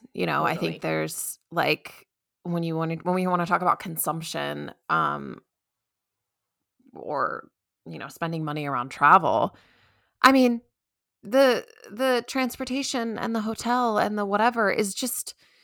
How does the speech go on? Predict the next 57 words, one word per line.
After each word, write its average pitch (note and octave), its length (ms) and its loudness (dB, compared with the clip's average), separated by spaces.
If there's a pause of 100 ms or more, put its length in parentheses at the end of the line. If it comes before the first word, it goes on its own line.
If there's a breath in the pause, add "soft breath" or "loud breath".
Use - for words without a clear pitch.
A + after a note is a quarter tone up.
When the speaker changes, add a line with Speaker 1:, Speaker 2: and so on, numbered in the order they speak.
(160)
Speaker 1:
and A3+ 160 6
the A3+ 60 8
things A#3+ 380 2
you're G#3 100 -6
doing G#3+ 340 4
when F#3+ 120 0
you F#3+ 200 2
actually F#3 360 0
travel F#3 420 6
and F3 140 0
the F3 40 -2
food G#3 400 2
and E3+ 120 0
the F3 60 -4
whatever F3+ 380 4
is, E3+ 240 -2 (760 soft breath)
is, A#3+ 280 0
is A3 280 2
just - 260 -2
the G#3 60 4
half - 280 8
of A3+ 100 4
it - 120 0
now. B2+ 380 0 (200)
Speaker 2:
Yeah. E3+ 220 -4
Speaker 1:
It's - 260 8
like, A#3+ 320 8 (220 soft breath)
Speaker 2:
Yeah. F3 220 -4 (100)
Speaker 1:
it's C4+ 220 0
the C#4 100 2
nail A#3+ 300 6
appointment D#3 520 2
and A3+ 200 4
the B3+ 40 2
hair F3+ 380 6
Speaker 2:
Yeah. E3 60 4
Speaker 1:
and A3 100 0
the B3 60 2
da, B3 160 6
da, F#3 100 6
da, F3 100 6
da, D#3+ 120 0
Speaker 2:
Yeah. - 100 0
Speaker 1:
and A3 160 2
buying A#3+ 320 12
all B3 80 6
the B3+ 60 4
shit - 420 4
and G3+ 140 -2
blah, B3 160 12
blah, A#3+ 120 6
Speaker 2:
Yeah. B3+ 60 4
Speaker 1:
blah, B3+ 160 4
so A#3+ 220 0
that A#3 200 2
you A#3 140 -2
can C#4+ 320 0